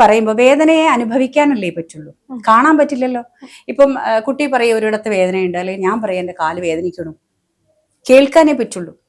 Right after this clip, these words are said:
Speaker 1: അല്ലെങ്കിൽ ഞാൻ ആ വേദന അനുഭവിക്കുന്ന ആക്ഷൻസ് പറയുന്നത് കാണാനേ പറ്റുള്ളൂ. ആ വേദനയെ എങ്ങനെയാണ്, ഒരു രൂപമുണ്ടോ അതിന്?
Speaker 2: ഉം.
Speaker 1: ഇല്ല.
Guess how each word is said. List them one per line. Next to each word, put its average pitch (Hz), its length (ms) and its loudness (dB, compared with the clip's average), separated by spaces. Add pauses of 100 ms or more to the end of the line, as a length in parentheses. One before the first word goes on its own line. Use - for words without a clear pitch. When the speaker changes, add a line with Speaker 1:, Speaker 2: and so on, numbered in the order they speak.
(340)
Speaker 1:
അല്ലെങ്കിൽ 269 240 4
ഞാൻ 269 280 2
ആ 285 80 0
വേദന 254 300 0
അനുഭവിക്കുന്ന 269 560 -2
ആക്ഷൻസ് 262 580 -4
പറയുന്നത് 254 480 -2
കാണാനേ 240 460 -4
പറ്റുള്ളൂ. 175 380 -10 (760)
ആ 254 100 4
വേദനയെ 277 640 4
എങ്ങനെയാണ്, 269 540 2
ഒരു 233 80 -4
രൂപമുണ്ടോ 226 580 -2
അതിന്? 160 220 -12 (200)
Speaker 2:
ഉം. 254 300 -16
Speaker 1:
ഇല്ല. 185 360 -8